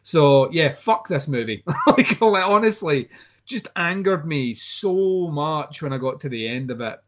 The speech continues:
And it still had fairly goodwill with me up until about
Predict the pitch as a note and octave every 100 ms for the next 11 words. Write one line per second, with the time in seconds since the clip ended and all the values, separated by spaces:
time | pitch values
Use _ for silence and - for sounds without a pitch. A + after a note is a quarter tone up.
0 | - C3+ B2+ B2+ C3 B2 - _ _ _
1 | _ C#4 C#4 - G#4+ F#4+ G4+ C#4 - B3
2 | D#4 D#4+ D4 B3+ G#3+ G3 C4+ G4 F4 E4+
3 | F4 F#4 - _ _ _ _ A3 B3 C4+
4 | B3+ - A3+ A#3+ A#3+ F#3 F#3 G#3 A3